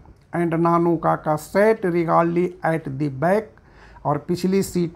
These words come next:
पर नानू काका शान से बैठ जाते हैं। "Looking every inch what he was supposed to be," बिल्कुल वैसा ही वे दिख रहे थे जैसा कि उन्होंने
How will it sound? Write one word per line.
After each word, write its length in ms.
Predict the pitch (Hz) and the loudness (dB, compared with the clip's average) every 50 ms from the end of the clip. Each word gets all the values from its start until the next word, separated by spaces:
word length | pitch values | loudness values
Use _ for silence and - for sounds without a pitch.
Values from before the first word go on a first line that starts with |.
| - - | -4 -2
पर 120 | - 156 | -2 0
नानू 360 | 151 156 165 170 175 180 180 175 | 2 2 2 4 4 2 2 2
काका 380 | 175 165 160 156 - 160 156 | 2 2 0 0 0 0 -2
शान 460 | 151 - - - - 190 196 214 220 208 | -2 -4 -6 -2 0 2 2 2 2 0
से 180 | 208 - 175 156 | -2 -2 -2 -2
बैठ 300 | 139 156 160 160 - 170 | 0 -2 -2 -2 -4 -2
जाते 360 | 170 190 196 190 190 196 202 | 2 2 2 2 2 0 0
हैं। 680 | 208 214 214 220 226 247 - - - 131 117 123 135 | 2 2 2 0 -2 -4 -8 -12 -14 -12 -8 -4 -4
"Looking 400 | 170 233 233 - 269 277 277 262 - - 220 220 | -2 -2 -2 -2 0 2 2 0 2 2 2 4
every 260 | 208 208 196 208 208 202 202 202 | 4 4 2 0 0 0 0 -2
inch 160 | 202 196 - 170 | -2 -4 -4 -4
what 320 | 160 156 170 196 185 - 175 | -2 2 2 0 0 0 -4
he 160 | 170 180 175 165 | -4 -2 0 0
was 260 | 170 165 160 156 - | 0 0 0 -4 -6
supposed 420 | - 160 151 - 165 165 160 160 - - _ - | -8 -10 -6 -2 -2 -2 -2 -4 -8 -10 _ -2
to 80 | 156 156 151 147 | -2 -2 -2 0
be," 160 | 196 214 214 175 127 - - - - - - - - - - - - - - - 113 110 | 0 0 2 0 -2 -2 -6 -14 -20 -20 -20 -20 -20 -20 -20 -20 -20 -20 -16 -12 -2 0
बिल्कुल 500 | 156 185 180 185 185 - 233 247 254 240 226 214 | 2 2 2 2 0 0 2 4 4 4 4 4
वैसा 440 | 220 214 208 202 208 - 202 196 | 4 2 2 0 0 2 2 4
ही 160 | 202 196 247 254 | 4 4 4 4
वे 200 | 247 233 226 214 | 4 6 4 4
दिख 340 | 196 165 170 208 190 - 202 | 4 2 -2 -4 -4 -4 -2
रहे 280 | 185 180 170 175 175 175 | -2 0 0 0 0 -2
थे 280 | 175 - 202 220 226 | -2 0 0 0 0
जैसा 640 | 208 151 127 131 175 180 180 180 175 - - 208 208 208 | 0 -2 -4 -2 -2 0 0 -2 -2 0 0 2 2 0
कि 260 | 202 - - 190 190 | -2 -4 -4 -2 0
उन्होंने 580 | 190 185 185 180 175 165 156 165 170 185 208 | 0 0 0 0 0 2 2 2 2 2 2